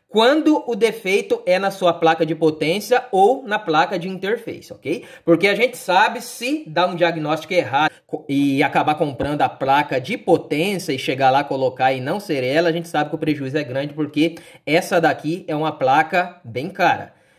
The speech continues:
ok? Então, só lembrando, se você ainda não é inscrito no canal, clica no botãozinho logo abaixo, se inscreva, ativa o sino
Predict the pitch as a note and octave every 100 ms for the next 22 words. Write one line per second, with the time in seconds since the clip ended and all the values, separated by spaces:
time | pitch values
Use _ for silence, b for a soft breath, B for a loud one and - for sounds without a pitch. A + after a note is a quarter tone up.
0 | b G#2+ G#2+ E3 B3+ D4 b b b b
1 | b A#3 D#4 - - B3 A3+ F3 F#3+ -
2 | F3+ E3+ D#3+ F3 E3+ E3+ D3 D3 D3 D3
3 | C3+ D#3 D3+ B2 - A#2+ A2 D3 A3+ C#3
4 | B2 E3 F3+ E3+ E3+ C#3+ B2+ B2 A2+ G#2+
5 | A2+ A2+ A2 A2 A2+ C#3 - - F3 -
6 | A2+ C3+ D#3 C3+ - G3 F3+ - - D#3
7 | F3 D3+